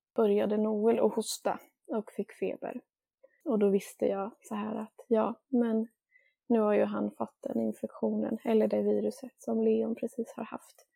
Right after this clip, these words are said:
Och det här kommer inte sluta bra. Liksom, jag kände det på mig. Och, eh, dagen innan julafton så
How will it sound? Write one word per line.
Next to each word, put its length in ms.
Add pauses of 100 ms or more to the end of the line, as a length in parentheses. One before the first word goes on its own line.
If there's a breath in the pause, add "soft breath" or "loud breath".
Och 220
det 60
här 300
kommer 280
inte 220
sluta 380
bra. 220 (300)
Liksom, 320
jag 100
kände 340
det 120
på 240
mig. 280 (460 soft breath)
Och, 280 (640 loud breath)
eh, 360
dagen 340
innan 320
julafton 760
så 640